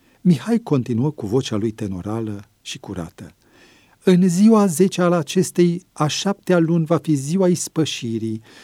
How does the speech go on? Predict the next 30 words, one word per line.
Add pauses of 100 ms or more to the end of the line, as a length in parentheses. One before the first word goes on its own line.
(100)
Să
nu
faceți
nicio
lucrare
în
ziua
aceea, (260)
căci
este
ziua
ispășirii, (240)
să
nu
faceți
nicio
lucrare
atunci.” (840)
„Frate
Pirojoc”, (200)
întrebă
Costin, (540)
„în
ce
zi
a
săptămânii
cade
acest
sabat?”